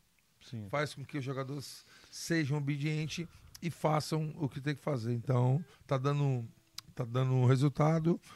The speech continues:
Speaker 2: e a torcida do Fortaleza tá, tá muito feliz com o do Ceará também.
Speaker 1: É, e cada vez mais a importância do técnico, né? Hoje,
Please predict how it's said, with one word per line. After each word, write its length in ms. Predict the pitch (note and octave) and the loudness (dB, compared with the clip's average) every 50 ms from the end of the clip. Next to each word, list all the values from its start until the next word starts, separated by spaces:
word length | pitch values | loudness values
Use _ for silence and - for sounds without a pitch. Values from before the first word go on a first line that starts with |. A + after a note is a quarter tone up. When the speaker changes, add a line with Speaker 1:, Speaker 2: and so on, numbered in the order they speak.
| - - - - - _ - - - E3+ | -20 -20 -20 -20 -20 _ -20 -16 -8 -4
Speaker 2:
e 160 | - A#2 A2+ | -2 -2 0
a 60 | A2+ - | -2 -2
torcida 320 | - C3 - - B2+ A#2 | -4 -6 -4 -2 -2 -2
do 60 | A2+ | 0
Fortaleza 480 | - - B2 - A#2+ A#2 A2+ A#2 A#2 A#2+ | 0 0 0 0 2 2 2 2 0 0
tá, 140 | - - B2 | -2 -2 -2
tá 180 | A#2 A2+ A#2+ | -2 0 0
muito 160 | A#2+ A#2+ A2+ - | 0 0 0 -2
feliz 280 | C#3 C3 B2 B2 - | -2 -2 -2 -4 -6
com 140 | - - C3+ | -6 -4 -4
o 100 | C3+ C#3 | -2 -4
do 60 | C3+ - | -2 -2
Ceará 280 | - - D3 - D#3 | -2 0 0 0 0
também. 420 | - - F3+ F3+ E3+ C3+ A2+ G2+ - - | 0 -2 -2 0 0 0 -2 -4 -6 -4
Speaker 1:
É, 160 | - B2+ A#2+ | -2 0 0
e 40 | A2+ | 0
cada 280 | - D#3 E3 F3 F3+ | 0 0 0 0 0
vez 280 | E3 C3+ D#3+ D3 A2+ G2 | 0 0 0 0 0 0
mais 280 | B2 C#3 D3 D#3+ B2+ D3+ | 0 0 2 2 2 2
a 40 | |
importância 520 | D#3 - - D#3+ G#2+ - - D3 C3 - E3+ | 2 2 0 -2 -2 0 0 -2 -2 -2 -4
do 100 | D3+ F3 | -6 -6
técnico, 580 | - - - C3+ B2+ B2+ - B2+ A2 G2 - A#2 | -6 -2 -2 -2 -2 -2 -4 -4 -6 -4 -2 -2
né? 120 | B2 C3 C#3 | -2 -2 -2
Hoje, 560 | - - F#3 G#3 B3 A#3+ E3+ - A#2+ A#2 | 0 2 4 4 4 4 2 -2 -4 -8